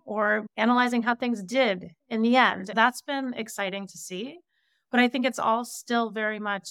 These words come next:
in service of making the process as seamless as we can for the creative team, for our partners, being that in-between bridge of those two worlds.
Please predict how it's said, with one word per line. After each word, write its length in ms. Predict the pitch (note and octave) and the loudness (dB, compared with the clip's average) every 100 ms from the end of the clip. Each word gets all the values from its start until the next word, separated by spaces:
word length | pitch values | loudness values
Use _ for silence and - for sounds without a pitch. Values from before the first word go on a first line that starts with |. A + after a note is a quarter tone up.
| - | -6
in 200 | G#3+ A3 | -2 -2
service 560 | - F#3+ F#3+ G#3 G#3+ | -2 -4 -4 -4 -4
of 380 | F#3+ F3 F3+ G3+ - _ _ _ _ _ _ | -2 0 -2 -6 -12 _ _ _ _ _ _
making 540 | G3 G3 G3+ G3+ A3+ A3 | -20 -20 -20 -6 0 0
the 60 | |
process 580 | A3 F#3+ F#3 - G3+ - | 2 0 0 0 -2 2
as 380 | G#3 G3+ - - _ | 2 2 -4 -16 _
seamless 460 | - - G3 G3+ - | -8 -2 0 0 -4
as 100 | F#3+ | -8
we 80 | G#3 | -6
can 340 | B3 G3+ F#3 - | -2 -2 -2 -6
for 120 | - | -6
the 80 | G3 | -6
creative 360 | F#3 G#3+ G#3+ G#3 | -4 -2 0 -2
team, 460 | - A3 G#3+ G#3 G3+ _ _ _ | 0 0 0 -6 -14 _ _ _
for 100 | G3+ | 2
our 100 | F#3 | 4
partners, 720 | F3 G3 G3 G3+ G3+ G3+ - _ _ _ | 4 0 0 -2 -4 -6 -10 _ _ _
being 240 | G#3 G3+ | -8 -2
that 220 | G3 F#3+ | 0 0
in-between 800 | - G#3 F#3+ - G#3+ F3 E3+ F3+ - _ _ | 0 -4 -4 -8 -6 -6 -8 -12 -14 _ _
bridge 600 | F3 A3+ G#3 - - - _ - | -4 0 2 0 -8 -14 _ -10
of 160 | F#3+ | -6
those 200 | F#3 F3+ | -2 -4
two 220 | - - F3+ | -4 -6 -4
worlds. 540 | F3 F3+ A#2 - - | -2 -2 -6 -12 -16